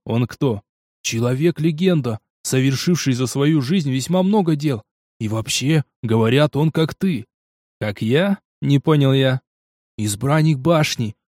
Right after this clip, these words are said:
Попал сюда примерно в твоем возрасте. И сейчас стал одним из самых влиятельных людей в Трилоре». «Впечатляет», устало ответил я. Может быть, меня это действительно удивило бы или даже заинтересовало,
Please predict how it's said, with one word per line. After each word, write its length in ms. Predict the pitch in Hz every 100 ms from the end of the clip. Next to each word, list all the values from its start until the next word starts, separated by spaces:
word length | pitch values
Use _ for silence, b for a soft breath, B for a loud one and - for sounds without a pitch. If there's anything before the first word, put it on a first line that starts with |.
| _
Попал 360 | 117 113 165
сюда 320 | 165 160 185 175
примерно 480 | 139 151 165 143
в 20 | 110
твоем 320 | 123 143 165
возрасте. 600 | 143 151 131 131 - 110 - _ _ -
И 60 | 104
сейчас 440 | 117 101 139 139
стал 240 | - 139
одним 320 | 131 123 165 151
из 100 | -
самых 300 | 185 170 147
влиятельных 640 | 151 180 175 170 165 127
людей 320 | 156 165 190
в 80 | 147
Трилоре». 580 | 113 139 151 135 101 - _ _ _ _ _ -
«Впечатляет», 800 | 104 - 143 151 135 131 - - -
устало 440 | 110 - 143 131
ответил 420 | 110 120 113 120
я. 240 | 113 104 104 _ _ _ _ _ -
Может 380 | 208 208 214
быть, 240 | 180 226 -
меня 260 | 156 165
это 160 | 160 165
действительно 600 | 160 165 247 226 208 196
удивило 460 | 190 196 214 202 175
бы 160 | 160
или 200 | 156 143
даже 320 | 143 165 143
заинтересовало, 920 | 120 135 135 147 139 165 175 180 165